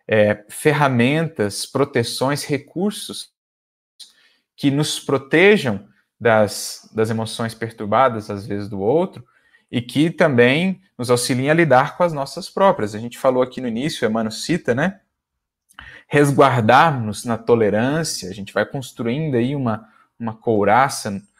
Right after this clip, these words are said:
não uma couraça no sentido de nos fecharmos em nós mesmos, numa indiferença, no egoísmo, mas uma couraça protetiva, que é a do amor, que é a da oração, que é a da tolerância, que é a da,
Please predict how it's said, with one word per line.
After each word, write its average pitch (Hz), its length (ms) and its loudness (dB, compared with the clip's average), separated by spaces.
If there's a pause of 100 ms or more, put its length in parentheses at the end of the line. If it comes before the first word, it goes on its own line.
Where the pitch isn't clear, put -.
(180)
não 160 140 -4
uma 160 120 -2
couraça 127 480 4
no 123 60 -4
sentido 123 400 -6
de 117 100 -4
nos 123 160 -6
fecharmos 120 680 0
em 113 40 -4
nós 104 220 -4
mesmos, 127 340 -4 (680)
numa 104 420 -8
indiferença, 104 560 -8
no 107 80 -6
egoísmo, 120 300 -4
mas 113 100 -4
uma 156 140 -8
couraça 170 480 2
protetiva, 156 880 -4 (400)
que - 100 -2
é 220 40 4
a 214 40 4
do 202 140 4
amor, 139 520 2 (400)
que - 140 0
é 160 40 6
a 156 40 4
da 127 100 4
oração, 120 600 0
que 143 120 -4
é 135 40 4
a - 20 4
da 113 120 0
tolerância, 110 680 -4
que - 180 -10
é 120 40 2
a - 20 -2
da, 110 100 -2